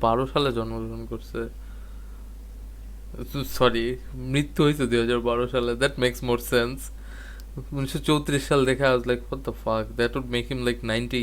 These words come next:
years old। Like, literally ninety years old। Sounds, turns out he died। হাঁটুর উপর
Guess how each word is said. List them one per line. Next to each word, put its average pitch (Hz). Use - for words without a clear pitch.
years 113
old। 104
Like, 117
literally 123
ninety 117
years 113
old। 117
Sounds, 110
turns 117
out 117
he 123
died। 117
হাঁটুর 139
উপর 143